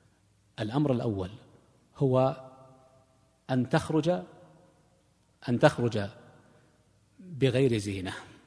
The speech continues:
أن تخرج بغير زينة. ولك أن تعبر بتعبير أوسع من هذا فتقول: "ألا يترتب على خروج المرأة إلى المسجد فتنة بها أو فتنة لها"،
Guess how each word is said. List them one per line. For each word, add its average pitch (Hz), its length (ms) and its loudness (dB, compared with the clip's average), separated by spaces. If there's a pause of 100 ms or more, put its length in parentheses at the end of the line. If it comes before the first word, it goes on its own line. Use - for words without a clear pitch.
(1200)
أن 120 120 2
تخرج 120 320 0
بغير 107 320 2
زينة. 95 320 -6 (600)
ولك 160 280 4
أن 143 180 -2
تعبر 123 400 0
بتعبير 110 680 0
أوسع 120 320 2
من 101 140 0
هذا 123 280 -4
فتقول: 160 640 2 (180)
"ألا 117 380 0
يترتب 110 580 -2
على 104 240 0
خروج 127 420 4
المرأة 123 460 0
إلى 110 160 2
المسجد 123 460 2
فتنة 120 520 2
بها 160 360 2
أو 208 100 6
فتنة 117 400 0
لها"، 95 360 -8